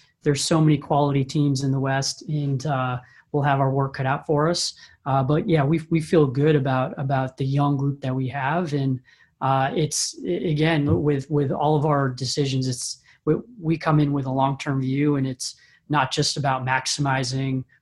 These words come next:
what we can be next year. It's about maximizing what we can be over the next several years. And, um,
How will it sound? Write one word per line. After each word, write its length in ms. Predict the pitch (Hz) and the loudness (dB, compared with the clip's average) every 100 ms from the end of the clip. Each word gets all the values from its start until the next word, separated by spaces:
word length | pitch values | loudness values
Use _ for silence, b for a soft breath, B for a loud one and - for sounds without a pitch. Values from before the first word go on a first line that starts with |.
| - | -4
what 160 | 143 | -2
we 100 | 139 | 0
can 160 | 139 143 | 0 0
be 140 | 135 | 0
next 320 | 131 131 - 170 | 0 -2 -4 -2
year. 160 | 160 | 0
It's 160 | 147 - | 0 -2
about 380 | 131 131 - 147 | -4 -4 -4 -2
maximizing 640 | 135 - 143 131 131 131 | -2 -2 -2 -2 -2 -4
what 180 | 131 139 | -4 -4
we 100 | 139 | -6
can 180 | - 131 | -6 -4
be 200 | 131 131 | -2 -2
over 180 | 127 | -4
the 60 | 120 | -4
next 340 | 127 127 - | -4 -4 -6
several 300 | 151 131 131 | -4 -2 -4
years. 460 | 127 127 127 - - B B B 147 | -6 -8 -6 -8 -10 B B B -6
And, 420 | 135 127 127 123 | -2 0 -2 -4
um, 500 | - 135 131 131 131 | -6 -4 -4 -6 -8